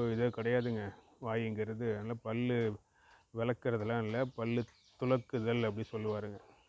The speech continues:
சரிங்க, பல்லை எப்படி பாதுகாக்கணும்னா, என்ன சாப்பிட்டாலும் சரிங்க, உடனே வாய் கொப்பளிக்கணும். சும்மா எப்போதுமே வந்து பக்கத்துல ஒரு தண்ணி வச்சுக்கோங்க, வாட்டர் பாட்டில்லையோ இதுலையோ வச்சுக்கோங்க. என்ன சாப்பிட்டாலும் உடனே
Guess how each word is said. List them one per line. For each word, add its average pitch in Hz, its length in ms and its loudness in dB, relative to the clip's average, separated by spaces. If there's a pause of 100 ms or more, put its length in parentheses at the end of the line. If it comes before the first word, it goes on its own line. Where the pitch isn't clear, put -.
(340)
சரிங்க, 107 400 -10 (240)
பல்லை 135 380 4 (540)
எப்படி 120 280 0
பாதுகாக்கணும்னா, 110 1000 -2 (1900)
என்ன 143 320 6
சாப்பிட்டாலும் 127 600 2
சரிங்க, 110 400 -2
உடனே 120 480 0
வாய் 120 340 2
கொப்பளிக்கணும். 107 540 -6 (460)
சும்மா 131 320 0
எப்போதுமே 127 400 2
வந்து 127 240 2
பக்கத்துல 120 540 -2
ஒரு 110 220 2 (220)
தண்ணி 120 260 2
வச்சுக்கோங்க, 110 520 -2
வாட்டர் 107 360 -2
பாட்டில்லையோ 104 520 -2
இதுலையோ 107 280 2
வச்சுக்கோங்க. 104 460 -6 (800)
என்ன 131 300 4
சாப்பிட்டாலும் 123 640 0
உடனே 120 320 4